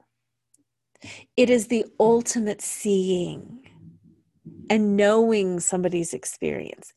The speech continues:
and loving them through it. And that's what this five-day gratitude and grace challenge is going to do for you.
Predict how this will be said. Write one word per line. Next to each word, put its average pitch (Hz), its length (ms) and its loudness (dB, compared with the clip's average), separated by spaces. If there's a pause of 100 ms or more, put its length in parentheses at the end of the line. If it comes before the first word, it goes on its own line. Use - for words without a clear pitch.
and 208 160 0
loving 196 800 -2
them 175 500 -2 (320)
through 165 520 -4
it. - 180 -18 (1500)
And 226 340 2
that's - 500 0
what 202 180 4
this 226 240 2
five-day 208 680 4
gratitude 202 600 0
and 196 280 -4
grace 180 380 2
challenge 233 920 -6 (640)
is 202 120 -2
going 233 360 4
to 262 120 -2
do 202 300 2
for 202 220 -4
you. 190 520 -2